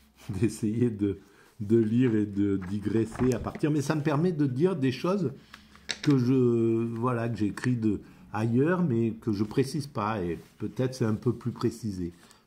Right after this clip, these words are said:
Voilà. J'espère que ça vous, ça, voilà, ça vous parle. En tout cas, si vous pensez que c'est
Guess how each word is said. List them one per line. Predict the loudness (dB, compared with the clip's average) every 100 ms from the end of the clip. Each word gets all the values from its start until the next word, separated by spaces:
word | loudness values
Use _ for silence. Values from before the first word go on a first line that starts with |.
| -14
Voilà. | -12 -12 -18 _ _ _ _ _
J'espère | -12 -10 -8 -8
que | -8 -10
ça | -10 -12
vous, | -12 -10 -12 -14 -18 _ _ _ _ _
ça, | -16 -12 -12 -12 -14 -16 -16 -16
voilà, | -16 -16
ça | -12 -10
vous | -10
parle. | -12 -14 -16 -4
En | -2
tout | -2 -4
cas, | -4
si | -4 -2
vous | -2 -2
pensez | -4 -6 -4 -6
que |
c'est | -6 -8